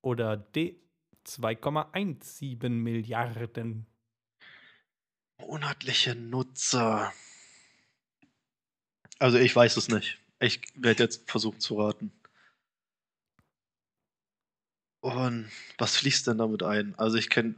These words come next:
Speaker 2: wenige Leute, die Instagram tatsächlich nutzen, nutzen. Einmal im Monat Einloggen musste schon drin sein, plus die ganzen Bots, die da drin sind. Es gibt insgesamt sieben Milliarden Menschen. Wie viele davon haben Zugriff?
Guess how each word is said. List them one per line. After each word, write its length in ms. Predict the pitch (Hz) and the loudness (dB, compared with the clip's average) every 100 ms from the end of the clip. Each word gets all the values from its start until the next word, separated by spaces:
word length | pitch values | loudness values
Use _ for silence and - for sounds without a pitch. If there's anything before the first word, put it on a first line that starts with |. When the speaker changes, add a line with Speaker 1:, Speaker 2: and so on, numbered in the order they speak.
| - | -2
Speaker 2:
wenige 340 | 110 110 104 104 | 2 2 2 0
Leute, 300 | 104 107 120 | 0 0 -2
die 400 | 110 107 107 107 - _ _ - | 0 2 0 -4 -14 _ _ -14
Instagram 380 | 110 113 110 | -6 -4 -2
tatsächlich 500 | 107 110 107 - 113 | -2 -2 -2 -4 -4
nutzen, 540 | 113 113 113 - 139 131 | -2 -2 -2 -6 -6 -6
nutzen. 500 | 135 135 - 139 135 _ _ _ _ _ _ _ _ _ _ - | -6 -6 -10 -10 -14 _ _ _ _ _ _ _ _ _ _ -4
Einmal 320 | 110 113 117 | -2 0 -2
im 100 | 113 | -6
Monat 300 | 113 120 107 | -6 -4 -4
Einloggen 300 | 110 113 113 | -6 -10 -10
musste 200 | 117 - | -10 -2
schon 180 | - 117 | 0 0
drin 200 | 110 120 | -2 -2
sein, 220 | 120 123 | 0 -2
plus 340 | 123 - 117 - | 0 0 0 -4
die 120 | 117 | 0
ganzen 360 | 117 120 - 110 | 0 0 -6 -4
Bots, 380 | 113 - - | -4 -4 -6
die 100 | - | -4
da 140 | 139 135 | -2 -2
drin 300 | - 131 131 | -4 -6 -6
sind. 260 | 135 127 - _ _ _ _ _ _ _ _ _ | -8 -8 -14 _ _ _ _ _ _ _ _ _
Es 160 | - - | -12 -6
gibt 200 | 123 - | -4 -2
insgesamt 540 | 131 113 135 127 - | -4 -6 -6 -6 -8
sieben 300 | - 156 156 | -8 -6 -6
Milliarden 480 | 156 170 175 175 165 | -6 -6 -6 -8 -8
Menschen. 360 | 170 160 - 143 | -6 -4 -4 -6
Wie 100 | 147 | -8
viele 200 | 160 160 | -6 -6
davon 360 | 147 - 147 | -6 -8 -8
haben 160 | 147 147 | -8 -10
Zugriff? 440 | - - 156 151 | -14 -14 -16 -18